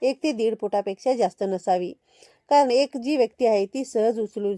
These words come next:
शकेल, नेऊ शकेल इतकीच ती वजनाची असावी, कारण मूर्ती जी आहे ती मातीची असते त्यामुळे ती बऱ्यापैकी जड असते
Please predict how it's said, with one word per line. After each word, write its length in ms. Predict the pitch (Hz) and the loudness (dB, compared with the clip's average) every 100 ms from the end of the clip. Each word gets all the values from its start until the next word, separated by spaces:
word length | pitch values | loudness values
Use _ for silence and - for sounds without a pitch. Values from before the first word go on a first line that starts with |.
| - | -4
शकेल, 280 | 196 - 214 | -6 -4 -4
नेऊ 280 | 208 190 190 | -2 -2 -2
शकेल 260 | 202 185 196 - _ _ _ | -6 -6 -8 -10 _ _ _
इतकीच 360 | 240 208 311 302 254 | -12 -4 -2 -2 0
ती 80 | |
वजनाची 440 | 233 208 202 202 233 | 0 0 -2 -2 -4
असावी, 260 | 214 190 | -2 -4
कारण 180 | 196 262 | 0 0
मूर्ती 380 | 269 226 208 254 | 0 -6 -6 -6
जी 80 | 240 | -2
आहे 140 | 240 | -2
ती 140 | 208 269 | -2 -4
मातीची 460 | 247 196 208 185 | -4 -6 -8 -6
असते 220 | 202 - 196 | -6 -6 -4
त्यामुळे 380 | 254 262 233 | -2 -2 -4
ती 200 | 208 226 208 - _ _ _ _ 196 | -6 -10 -14 -16 _ _ _ _ 0
बऱ्यापैकी 600 | 220 220 208 202 - 269 | 4 4 2 -4 -2 -2
जड 280 | 190 190 185 | 2 2 2
असते 320 | 185 190 | -2 -8